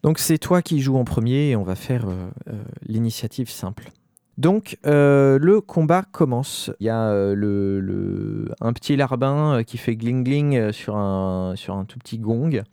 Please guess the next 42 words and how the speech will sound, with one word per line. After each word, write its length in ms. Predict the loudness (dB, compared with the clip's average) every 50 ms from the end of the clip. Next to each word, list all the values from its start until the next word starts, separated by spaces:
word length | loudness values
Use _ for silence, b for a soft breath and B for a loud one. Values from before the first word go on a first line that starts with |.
| B B B B B B B B B -2 0
Et, 280 | 0 2 0 -2 -2 -4
euh, 260 | -2 0 2 0 0 0
ça 160 | -2 -4 -4
commence. 440 | -2 -4 -4 -4 -6 -6 -8 -8 -6
Donc 180 | -6 -6 -6 -6
pour 160 | -4 -2 -2
l'instant, 640 | 0 -2 -2 -4 -4 -2 0 0 0 0 0 0 0
euh, 460 | 0 0 0 0 0 0 0 -2 -4 -6
vous 320 | -6 -6 -4 -2 0 0
êtes 160 | 0 -2 -2
tous 140 | -4 -2 0
les 100 | 0 0
deux 220 | 2 2 2 2
à 100 | 2 2
sautiller 840 | 0 -4 -6 -8 -8 -8 -10 -12 -8 -4 -2 0 0 2 2 0 0 0
d'une 160 | -2 -2 -2
jambe 240 | 0 0 -2 -2 -4
sur 180 | -4 -2 -2
l'autre, 420 | 0 2 2 2 0 -2 -4 -12 B B B B B B B B B B B B B -10 -4
euh, 500 | -2 -2 0 0 0 0 0 0 0 0
en 120 | -2 -2
vous 160 | -2 -2 -2 -4
regardant. 600 | -2 -2 -2 -2 0 0 -2 0 0 -2 -4 -6 B B B B B B B B -6
Et 100 | -6 -6
puis 240 | -6 -4 -4 -4 -2
d'un 160 | 0 0 -2
coup, 340 | 0 0 0 0 2 0 0
voilà, 360 | 2 2 2 2 2 0 -2 -4 -2
là 160 | -2 0 0
ça 180 | -2 -2 -2 -2
va 140 | 0 0 0
partir. 520 | -2 -4 -6 -8 -6 -4 -2 -2 -4 -4 B B B B B B B _ -4
Euh, 340 | -2 -2 0 0 -2 -2 -2 0
et 200 | 0 2 2 0
c'est 200 | 0 -4 -6 -4
toi 220 | 0 0 0 0
qui, 380 | 0 -2 -4 -2 0 0 2 2
euh, 200 | 2 2 0 0
agis 300 | 0 0 -2 0 0 -2
le 40 | -2
plus 140 | -2 -2 -2
rapidement. 400 | -2 -2 -2 -4 -4 -4 -4 -6